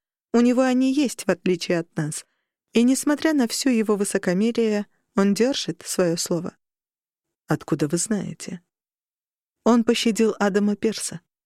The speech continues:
Адам был нужен мне живым, и Роган воздержался от его убийства, хотя с удовольствием свернул бы ему голову. Вскрикнул ястреб. Талан проскользнул мимо нас, и на стол упала мёртвая мышь.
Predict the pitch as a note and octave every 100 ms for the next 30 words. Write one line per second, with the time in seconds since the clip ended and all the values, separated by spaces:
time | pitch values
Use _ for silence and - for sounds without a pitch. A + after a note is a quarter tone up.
0 | _ _ F#3 F#3+ G3 G3 G3 G3 G3 F3
1 | F#3+ E3+ G3+ F#3+ F#3 G#3 C#4 A#3+ - _
2 | _ _ _ A#3+ C4+ D#4+ A3 G3 - G3
3 | A3+ G#3+ A#3+ A#3 G#3+ E3 - F#3+ F3 A3+
4 | A3+ B3+ B3+ F4 - A3+ B3+ - C4 -
5 | C4 D4+ E3 G3 - - B3+ D4 - G#3+
6 | G3 F#3 F#3+ A3 D3+ D3+ D3+ D#3 D#3+ E3
7 | - _ _ _ _ _ _ _ _ _
8 | _ _ _ - - A#3 G#3+ G#3+ A3 A3+
9 | E3 - - - _ _ _ D4+ D#4+ E4
10 | D4+ A#3+ - G#3+ G3+ A3 A3 G#3 F3+ F3
11 | A#3 D4+ - _ _ _ _ B3+ D4+ -
12 | F#4+ F4 - C#4+ C#4+ A3 A3 - A3+ G3
13 | D3 -